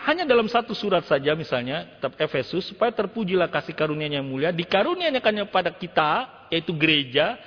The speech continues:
yaitu jemaat, "di dalam Dia yang dikasihinya.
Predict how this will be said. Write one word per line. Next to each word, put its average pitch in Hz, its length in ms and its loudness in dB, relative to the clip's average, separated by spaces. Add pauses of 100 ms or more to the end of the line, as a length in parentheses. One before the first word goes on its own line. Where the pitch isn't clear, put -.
(120)
yaitu 175 240 0
jemaat, 147 400 -2
"di 170 160 -2
dalam 302 400 4
Dia 147 320 -2 (320)
yang 151 160 0
dikasihinya. 147 640 -6